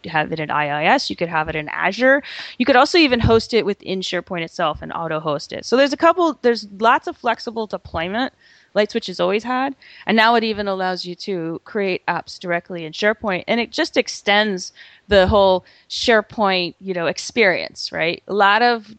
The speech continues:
lot of, uh, workers, you know, use SharePoint as a portal,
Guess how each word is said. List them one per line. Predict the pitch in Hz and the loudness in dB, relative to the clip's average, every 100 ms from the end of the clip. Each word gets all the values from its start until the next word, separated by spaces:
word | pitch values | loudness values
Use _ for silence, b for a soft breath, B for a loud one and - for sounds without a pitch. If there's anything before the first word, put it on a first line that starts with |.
| - | -14
lot | 175 160 170 | -4 -2 0
of, | 214 208 - | -2 -4 -6
uh, | 208 175 | -4 -2
workers, | 175 220 262 214 190 254 247 - 196 185 | -2 -2 -2 0 0 -2 -6 -12 -18 -14
you | 190 | -4
know, | 196 | -2
use | 180 170 208 233 262 277 | -2 -2 0 2 2 0
SharePoint | - 190 180 - 180 190 | -2 -2 -2 -2 0 0
as | 170 180 | 0 0
a | 185 | -2
portal, | - - 175 175 208 247 | -2 2 4 4 4 2